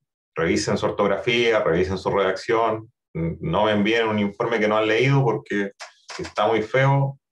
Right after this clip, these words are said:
yo tampoco lo voy a leer. Em,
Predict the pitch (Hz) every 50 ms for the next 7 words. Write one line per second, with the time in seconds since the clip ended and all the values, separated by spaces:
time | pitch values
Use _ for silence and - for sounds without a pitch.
0 | _ _ - 92 95 92 90 90 - 120 123 131 131 135 131 135 135 131 117 90
1 | - - - _ _ _ _ _ _ _ _ _ _ _ _ _ _ _ _ _
2 | _ _ _ _ _ _ - 95 95 92 95 92 90 90 90 87 85 82 82 80
3 | 78 78 76